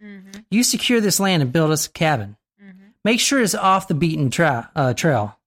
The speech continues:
Speaker 1: Mm-hmm.
Speaker 2: Put up a small sign that says grocery, and plant some apple orchards around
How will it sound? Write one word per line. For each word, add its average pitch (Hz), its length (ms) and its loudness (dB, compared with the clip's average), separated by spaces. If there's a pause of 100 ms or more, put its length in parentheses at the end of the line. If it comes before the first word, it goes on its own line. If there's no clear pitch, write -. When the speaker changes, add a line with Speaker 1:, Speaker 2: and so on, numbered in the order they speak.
Speaker 1:
Mm-hmm. 208 220 -20 (300)
Speaker 2:
Put 240 120 2
up 233 80 0
a 226 80 2
small 220 320 2
sign 208 300 2
that 147 80 0
says 147 200 0
grocery, 131 800 -2 (880)
and 156 360 0 (320)
plant 262 240 2
some 185 360 2
apple 196 460 0
orchards 120 480 -2
around 117 460 -2